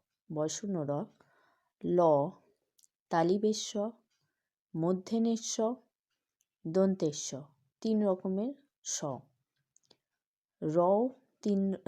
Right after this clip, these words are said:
চার রকমের, একটা ব-, আহ, বয় শূন্য র, একটা ডয় শূন্য র, একটা ঢয় শূন্য র, একটা উনিশ। এই র তিন রকম,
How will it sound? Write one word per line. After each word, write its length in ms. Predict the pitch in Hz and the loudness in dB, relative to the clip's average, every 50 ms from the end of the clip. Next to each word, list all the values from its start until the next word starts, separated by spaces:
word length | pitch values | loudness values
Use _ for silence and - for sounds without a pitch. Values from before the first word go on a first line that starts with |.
| 180 175 | -6 -2
চার 260 | - 214 190 185 165 | 0 2 2 2 2
রকমের, 420 | 156 135 - - 135 127 127 135 139 - - _ _ _ _ _ _ _ _ _ _ _ _ _ - | 0 -2 -4 -6 -10 -10 -10 -12 -14 -16 -20 _ _ _ _ _ _ _ _ _ _ _ _ _ -12
একটা 300 | - 165 - - 190 175 | -12 -12 -6 -2 -2 -2
ব-, 340 | 156 151 151 147 143 143 - | -2 -2 -2 -2 -2 0 0
আহ, 260 | - 160 156 151 151 147 147 | 0 0 2 2 0 -2 0
বয় 160 | 160 156 147 | 0 0 0
শূন্য 280 | 147 - - 190 190 202 | 0 -2 -4 -2 -2 0
র, 220 | 196 196 208 247 254 - _ _ _ _ _ _ _ - | 0 0 -2 -2 -4 -8 _ _ _ _ _ _ _ -12
একটা 540 | 143 147 147 - _ _ - 156 143 135 - - _ _ _ _ _ _ _ _ _ _ _ _ _ _ _ _ - | -10 -10 -10 -12 _ _ -8 -8 -8 -8 -10 -14 _ _ _ _ _ _ _ _ _ _ _ _ _ _ _ _ -6
ডয় 260 | 147 151 143 143 147 | 0 2 4 4 2
শূন্য 420 | 143 - - - 226 220 220 220 226 | 2 -2 -2 -2 0 0 2 2 0
র, 220 | 226 220 240 285 311 - _ _ _ _ - | 0 0 -2 -4 -6 -10 _ _ _ _ -18
একটা 280 | 147 - - 196 185 | -18 -8 -6 -4 -4
ঢয় 460 | 160 143 143 - 156 156 170 185 208 | -4 -6 -6 -2 0 2 4 4 2
শূন্য 440 | 220 - - - 175 160 151 143 139 | 2 0 -4 -6 -4 -4 -2 -2 -4
র, 240 | 139 135 139 165 233 - _ _ _ _ _ _ _ _ _ _ | -4 -4 -4 -6 -6 -8 _ _ _ _ _ _ _ _ _ _
একটা 380 | 131 143 - _ - 202 262 302 - _ _ _ _ _ _ _ _ _ _ _ _ _ _ _ _ | -14 -14 -10 _ -6 -6 -6 -6 -8 _ _ _ _ _ _ _ _ _ _ _ _ _ _ _ _
উনিশ। 400 | - 190 185 175 156 - - - - - - _ _ _ _ _ _ _ _ _ _ _ _ _ _ _ _ _ _ _ _ _ _ _ _ _ _ _ _ _ _ _ _ _ _ _ _ _ _ _ _ _ _ _ _ _ _ _ _ _ - | -4 -2 -2 -2 -2 -4 -8 -10 -12 -16 -20 _ _ _ _ _ _ _ _ _ _ _ _ _ _ _ _ _ _ _ _ _ _ _ _ _ _ _ _ _ _ _ _ _ _ _ _ _ _ _ _ _ _ _ _ _ _ _ _ _ 0
এই 280 | 214 220 233 247 247 | 0 2 2 2 0
র 320 | 233 220 196 185 180 202 240 - - _ _ _ _ _ _ _ _ _ _ | 0 0 0 0 0 -2 -4 -8 -14 _ _ _ _ _ _ _ _ _ _
তিন 240 | - 202 185 180 170 | -2 0 0 0 0
রকম, 360 | 160 151 147 156 - 185 233 | 0 -2 -2 -4 -8 -8 -8